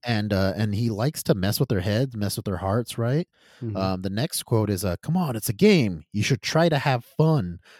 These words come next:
Speaker 1: So he, while he's playing with him and torturing him, he's like, "No, come on, like, let's have fun." This is, to him, this is what having fun is, right? Is
Speaker 2: Yeah.
Speaker 1: playing with, uh, with people's, uh, minds, with their hearts, with their souls.
Speaker 2: He has, uh,
Speaker 1: Um,
Speaker 2: one of the best cards in the game, which is called Change of Heart.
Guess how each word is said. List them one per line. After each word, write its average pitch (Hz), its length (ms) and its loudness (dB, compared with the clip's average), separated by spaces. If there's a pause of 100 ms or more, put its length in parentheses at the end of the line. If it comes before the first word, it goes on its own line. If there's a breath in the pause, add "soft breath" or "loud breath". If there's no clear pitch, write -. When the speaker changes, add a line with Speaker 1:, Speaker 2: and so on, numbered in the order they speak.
Speaker 1:
So - 140 0
he, 127 100 2
while 123 200 4
he's 110 180 0
playing 262 280 2
with 185 100 6
him 131 100 2
and 104 80 -2
torturing 139 380 2
him, 110 60 -2
he's 113 140 -4
like, 104 280 -2
"No, 202 140 -4
come 170 200 4
on, 302 200 0
like, 95 140 -2
let's 117 220 -2
have 151 240 0
fun." 143 280 2
This 131 180 -2
is, 120 180 -10 (460 loud breath)
to 147 80 2
him, 185 320 4
this 127 180 0
is 135 100 -4
what 135 180 2
having 131 260 -2
fun 123 180 0
is, 139 260 0
right? 117 440 -2
Is 101 240 -4
Speaker 2:
Yeah. - 20 -10
Speaker 1:
playing 127 320 -2
with, 113 220 -6
uh, 95 240 -4 (600 loud breath)
with - 140 -10
people's, 107 400 -4
uh, 90 220 -2
minds, 104 440 -6 (160)
with 90 100 -6
their 82 100 -6
hearts, 104 460 -2
with 85 100 -10
their 80 100 -6
souls. 98 560 -6 (300 soft breath)
Speaker 2:
He 117 200 -6
has, 117 240 0
uh, 110 320 -2
Speaker 1:
Um, 101 100 -10
Speaker 2:
one 104 200 -2
of 113 60 -4
the 110 80 -6
best 104 260 -6
cards 110 220 -6
in 98 80 -10
the 92 80 -10
game, 120 280 -6
which 110 160 -10
is - 60 -18
called 101 220 -14
Change 107 320 -6
of 95 120 -10
Heart. 135 320 -12